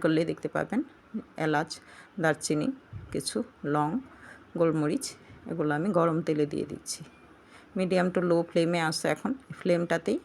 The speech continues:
আস্তে আস্তে দিব যেন কোনোটাই পুড়ে না যায়। এ অবস্থায় এক কাপের মতো পেঁয়াজ দিয়ে দিলাম। পেঁয়াজটাকে একটু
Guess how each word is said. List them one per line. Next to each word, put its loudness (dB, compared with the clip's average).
আস্তে -6
আস্তে -4
দিব -2
যেন 0
কোনোটাই -2
পুড়ে 4
না -2
যায়। -10
এ -2
অবস্থায় 2
এক -2
কাপের -2
মতো -2
পেঁয়াজ 2
দিয়ে 2
দিলাম। -2
পেঁয়াজটাকে 2
একটু -2